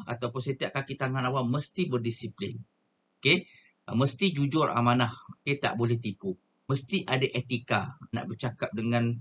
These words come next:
pa-, pengguna pun mesti beretika dan bertanggungjawab. Ada rasa sikap tanggungjawab, eh, pada pengguna. Serta kalau awak ada masalah, dia akan prihatin.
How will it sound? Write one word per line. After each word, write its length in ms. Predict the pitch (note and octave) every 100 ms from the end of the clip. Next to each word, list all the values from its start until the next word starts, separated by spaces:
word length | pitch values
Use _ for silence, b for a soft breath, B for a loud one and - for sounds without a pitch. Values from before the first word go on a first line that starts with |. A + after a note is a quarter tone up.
| -
pa-, 160 | A#2+ -
pengguna 400 | B2 A#2 B2 C3
pun 160 | C#3 C3+
mesti 400 | A#2 A#2 D3+ C#3+
beretika 800 | B2 - G#2 G2+ - G2+ F#2 - B B _
dan 240 | C3 C3+
bertanggungjawab. 960 | C3 C3 B2 B2 A#2 G#2+ G#2 G2 - -
Ada 320 | G#2+ A#2+ D3
rasa 240 | C3 -
sikap 320 | C3 B2+ - -
tanggungjawab, 640 | A#2 A#2 A#2 A#2 A#2 G2 G#2
eh, 160 | C#3+ D3 _ _ _ _ _
pada 240 | A#2 A2
pengguna. 480 | A#2 A2 G2+ G2 G2+ F#2 _ _ _ _ _
Serta 560 | - B2+ B2 C3 B2
kalau 320 | A2+ A2+ A2+ A2
awak 160 | G#2+ G#2
ada 20 | G#2+
masalah, 400 | G#2 D#2 G2+ G#2
dia 160 | G#2
akan 160 | G2+ G2+
prihatin. 640 | G#2 F#2+ G2 - F#2+ F2+